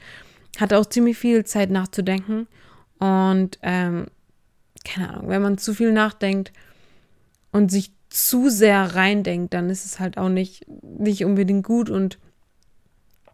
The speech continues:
ja, ich denk, das hat einfach alles so ein bisschen miteinander zusammengespielt. Also einmal, dass ich halt damals nicht weitergemacht hab mit der Therapie, dass ich, ähm, jetzt halt Corona war und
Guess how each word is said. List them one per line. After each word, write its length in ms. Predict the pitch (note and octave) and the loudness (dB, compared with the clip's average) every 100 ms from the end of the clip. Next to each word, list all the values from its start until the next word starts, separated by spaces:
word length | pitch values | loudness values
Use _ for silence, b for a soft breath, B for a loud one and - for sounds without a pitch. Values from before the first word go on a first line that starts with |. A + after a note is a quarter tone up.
| _ - - | _ -14 -4
ja, 140 | G3+ | -2
ich 100 | G3 | 2
denk, 160 | G3+ G3+ | 2 0
das 140 | G3+ | 0
hat 120 | G3+ | -2
einfach 260 | G3 G3 - | 0 -2 -2
alles 380 | G3+ G#3 G3 - B B B B | -2 -2 -4 -14 B B B B
so 140 | - | 0
ein 80 | G3+ | 0
bisschen 580 | G3 - G3 F#3 F3+ - | 0 0 0 2 0 -4
miteinander 800 | G#3 G3+ F#3 F3+ F#3 F3+ E3+ F3 - | -4 -4 0 0 0 0 -2 -6 -8
zusammengespielt. 720 | F#3+ F#3 F#3+ F#3+ - F#3 E3+ | -4 -2 -2 -4 -4 -6 -4
Also 180 | F3 F3+ | -4 -4
einmal, 360 | F#3+ G3+ G3+ | -2 -2 -2
dass 180 | F#3+ F#3 | -2 -4
ich 160 | F#3 F#3+ | -6 -4
halt 180 | F#3 F#3 | -4 -2
damals 360 | F#3+ F#3+ F#3+ | -2 -4 -4
nicht 140 | G3 G3+ | -6 -2
weitergemacht 580 | G#3 G3 G3 G3 - | -2 0 0 -2 -4
hab 200 | F#3+ F#3 B B B - | -10 -10 B B B -12
mit 140 | F#3+ | -10
der 80 | G3 | -6
Therapie, 520 | G#3+ F#3+ F#3+ - G#3 | -4 -2 -4 -2 -2
dass 260 | F#3+ F#3+ F#3+ | 0 -2 -2
ich, 280 | F3+ - - - | -6 -6 -14 -6
ähm, 380 | F3+ F3 F3 - _ b b b b - | -4 -4 -6 -10 _ b b b b -4
jetzt 260 | G3 G3 | -2 0
halt 140 | F#3+ F#3 | -2 -2
Corona 420 | F#3+ G3+ G#3 F#3+ | 0 2 2 0
war 440 | F#3 F#3 F#3 - | 0 0 -2 -4
und 180 | F3+ | -6